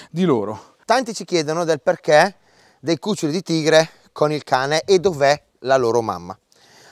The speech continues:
Speaker 2: Allora, noi qua al Tiger, eh,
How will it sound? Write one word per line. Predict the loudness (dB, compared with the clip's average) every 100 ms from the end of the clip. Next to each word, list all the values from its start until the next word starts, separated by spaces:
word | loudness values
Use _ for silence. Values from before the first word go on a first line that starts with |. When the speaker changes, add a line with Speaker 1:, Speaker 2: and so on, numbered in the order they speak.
| -4
Speaker 2:
Allora, | 2 4 6 4 0 -6 _ -12
noi | -4 -4 2
qua | 6 6
al | 6
Tiger, | 4 2 4 4 4 2 _ _ _ -20 -2
eh, | 4 6 4